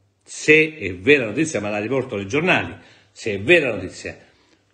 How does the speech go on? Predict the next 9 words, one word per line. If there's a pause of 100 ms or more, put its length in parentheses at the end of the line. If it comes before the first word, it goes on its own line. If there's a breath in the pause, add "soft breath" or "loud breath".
(240)
una
dichiarazione
di
guerra (220 soft breath)
dello
Stato
italiano
che
armato